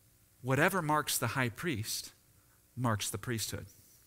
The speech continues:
Right? So even though the pieces are consecrated, and even though sacrifices are about to be made, you can still look at this and, and,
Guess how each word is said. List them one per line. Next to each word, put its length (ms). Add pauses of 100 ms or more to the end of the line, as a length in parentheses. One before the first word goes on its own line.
(840)
Right? 280
So 200
even 380
though 460 (440)
the 80
pieces 440
are 120
consecrated, 800
and 80
even 240
though 200 (200)
sacrifices 880
are 100
about 360
to 60
be 140
made, 380 (180)
you 140
can 160
still 280
look 360
at 120
this 300 (220)
and, 200
and, 220